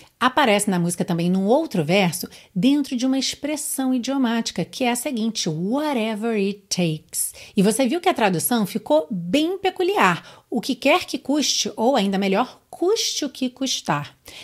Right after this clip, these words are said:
Então você já entendeu o que é que significa esse "whatever it takes", né? Isso é realmente uma expressão física, "whatever it takes", que é pra você dizer o quê? Que você vai fazer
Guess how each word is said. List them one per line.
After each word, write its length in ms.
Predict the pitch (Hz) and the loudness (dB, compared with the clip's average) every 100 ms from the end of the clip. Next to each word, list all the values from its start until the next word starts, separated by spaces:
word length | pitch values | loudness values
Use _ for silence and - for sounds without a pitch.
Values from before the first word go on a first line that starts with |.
| - | 0
Então 220 | 254 262 | 4 4
você 340 | 339 370 392 294 | 4 2 2 4
já 140 | 269 | 4
entendeu 340 | 339 415 349 262 | 4 2 4 4
o 60 | |
que 100 | 254 | 4
é 60 | 247 | 0
que 80 | 247 | 0
significa 480 | 254 269 262 208 | -2 0 0 0
esse 160 | 220 - | -2 -2
"whatever 580 | 202 214 247 196 185 196 | 0 2 4 4 2 0
it 140 | 226 | -2
takes", 420 | - 196 165 - | 0 0 0 -4
né? 140 | - 170 | -4 -2
Isso 160 | 175 | 0
é 60 | 208 | 0
realmente 340 | 208 226 226 | 0 0 0
uma 60 | 240 | -2
expressão 500 | 240 - 240 - 269 | -2 -2 -2 0 -2
física, 360 | - 208 - 190 | -2 -4 -2 -2
"whatever 560 | 175 185 214 285 311 | 0 2 4 4 2
it 140 | 294 262 | 0 -2
takes", 420 | - 190 202 - - - - | 0 0 0 -6 -12 -18 -18
que 100 | - | -2
é 120 | 415 294 | 2 2
pra 100 | 277 | 2
você 240 | 254 254 | 0 0
dizer 160 | 214 240 | 0 0
o 60 | |
quê? 100 | 277 | 0
Que 120 | 196 220 | -2 -2
você 200 | 247 285 | -4 -2
vai 160 | 285 | -2
fazer 380 | - 294 247 311 | 0 0 0 0